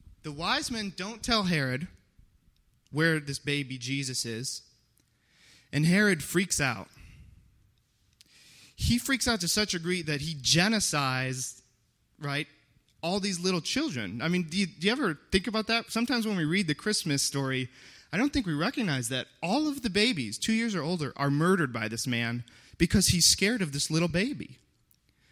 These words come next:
So you have two, two kind of reactions early on. You have these wise men who aren't even Israelites, and they come 'cause they somehow see the stars and recognize that this is the Messiah,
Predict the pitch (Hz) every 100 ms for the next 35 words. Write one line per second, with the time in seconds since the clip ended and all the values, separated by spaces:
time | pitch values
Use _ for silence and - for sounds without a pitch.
0 | _ - - 202 208 170 - 214 - 254
1 | - 247 208 151 185 - 127 117 160 170
2 | 147 139 107 123 147 156 151 131 123 147
3 | 180 180 160 170 208 - _ _ _ _
4 | _ _ - - - - - - - 190
5 | 180 - 151 220 247 196 151 139 127 220
6 | 123 104 135 - - 123 139 139 - 175
7 | 196 208 226 165 127 135 135 - 175 170
8 | 147 - 190 160 - 143 156 190 185 123
9 | 123 151 - 151 156 131 123 160 - 143
10 | 123 - _ _ - 147 139 - 143 185
11 | 117